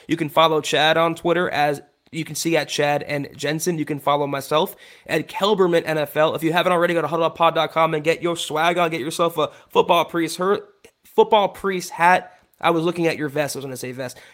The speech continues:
Get yourself a hoodie. Get yourself a coffee cup. Anything and everything is in that store. Also, facebook dot com slash mile high huddle. Become a supporter. Big blue button. Three exclusive shows at your fingertips, Kelberman's Corner, Broncos Book Club, and Trickle Zone. We appreciate your viewership on those programs.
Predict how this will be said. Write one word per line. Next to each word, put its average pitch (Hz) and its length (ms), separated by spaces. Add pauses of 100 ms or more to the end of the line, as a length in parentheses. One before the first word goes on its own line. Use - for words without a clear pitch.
(100)
Get 170 100
yourself 165 380
a 143 100
hoodie. 190 280
Get 160 180
yourself 151 400
a - 60
coffee 165 340
cup. 156 320
Anything 185 400
and 147 100
everything 139 380
is 127 100
in 131 120
that 123 140
store. 156 400 (220)
Also, 160 300
facebook 170 500
dot 147 220
com 143 320
slash 143 440 (100)
mile 139 380
high 131 100
huddle. 143 220
Become 143 300
a 135 40
supporter. 160 420
Big 170 260
blue 185 160
button. 160 360 (280)
Three 226 280
exclusive 214 500
shows 180 320
at 175 180
your 175 140
fingertips, 170 580 (240)
Kelberman's 196 480
Corner, 180 280
Broncos 165 420
Book 170 180
Club, 160 220
and 143 100
Trickle 165 300
Zone. 156 260 (180)
We 151 120
appreciate 160 580
your 143 160
viewership 156 500
on 139 180
those 135 180
programs. 160 640